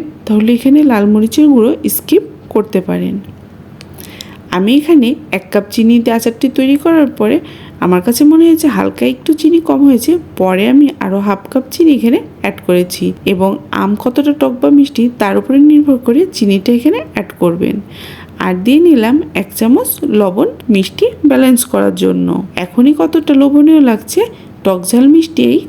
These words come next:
কাঁচা আমের আচারগুলো। আমার চ্যানেলে আরও বিভিন্ন ধরনের আচারের রেসিপি রয়েছে, আপনারা চাইলে সেগুলো চেক আউট করে নিতে পারেন।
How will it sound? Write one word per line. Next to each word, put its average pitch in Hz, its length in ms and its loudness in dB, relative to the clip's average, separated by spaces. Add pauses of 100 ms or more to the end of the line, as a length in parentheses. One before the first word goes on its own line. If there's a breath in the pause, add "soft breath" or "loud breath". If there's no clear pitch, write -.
কাঁচা 190 320 -2
আমের 233 220 0 (260)
আচারগুলো। 180 580 -2 (1200)
আমার 202 360 -2
চ্যানেলে 311 340 2 (120)
আরও 185 120 0 (100)
বিভিন্ন 196 260 0 (100)
ধরনের 330 300 4
আচারের 294 400 0
রেসিপি 294 320 2
রয়েছে, 214 300 0 (160)
আপনারা 208 380 -2
চাইলে 339 220 2 (100)
সেগুলো 226 300 0 (140)
চেক 214 240 -2
আউট 403 140 -2 (140)
করে 202 200 0 (100)
নিতে 180 200 -2 (100)
পারেন। 185 320 -2